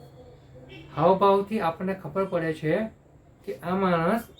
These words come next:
સુખી તો છે, પણ ખુશ નથી. અને ખુશ નહીં હોવાનું કારણ પણ આપણને ખબર પડે છે કે તે જે કામ કરી રહ્યો છે,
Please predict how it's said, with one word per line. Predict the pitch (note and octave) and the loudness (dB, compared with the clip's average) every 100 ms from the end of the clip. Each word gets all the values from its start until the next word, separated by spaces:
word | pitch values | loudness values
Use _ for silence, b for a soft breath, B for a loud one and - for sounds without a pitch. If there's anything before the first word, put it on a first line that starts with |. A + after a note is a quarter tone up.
| - - - - - | -20 -20 -16 -14 -8
સુખી | E3+ - G#3 | -6 -6 -4
તો | G#3+ G#3+ | -2 0
છે, | A3+ F#3+ E3+ A#3 B3 - - - _ | 4 6 6 4 -2 -10 -20 -20 _
પણ | E3+ E3+ - | -8 -8 -6
ખુશ | F3+ A#3+ B3+ - - _ - _ - - - - _ - | -2 -2 -2 -10 -18 _ -20 _ -20 -20 -20 -20 _ -4
નથી. | E3+ E3+ - B2+ - - - - - - - | 0 0 0 -4 -6 -20 -20 -20 -20 -20 -6
અને | D#3+ F#3 | -2 -2
ખુશ | F#3 - G3 G#3 - | -4 -4 -2 -2 -4
નહીં | F3 E3 A3 G3+ | -2 2 2 4
હોવાનું | G3+ G3 G3+ G3 | 4 2 0 -2
કારણ | F3+ F#3 F#3+ | -2 0 0
પણ | G3+ F3+ | -2 -2
આપણને | E3+ F3+ | -2 -4
ખબર | F3+ E3 E3+ | -4 -2 -2
પડે | E3+ E3+ G#3+ | -2 -2 -2
છે | - D#3+ E3+ A3 - - - _ _ F#3 | 0 2 2 0 -10 -20 -20 _ _ -6
કે | |
તે | E3 F3+ | 0 2
જે | E3+ F#3 | 2 0
કામ | F3+ F#3+ | 2 0
કરી | E3+ E3+ G3 G#3+ | 0 0 2 4
રહ્યો | F3+ D#3 D#3 | 6 6 4
છે, | D#3 D#3 | 4 4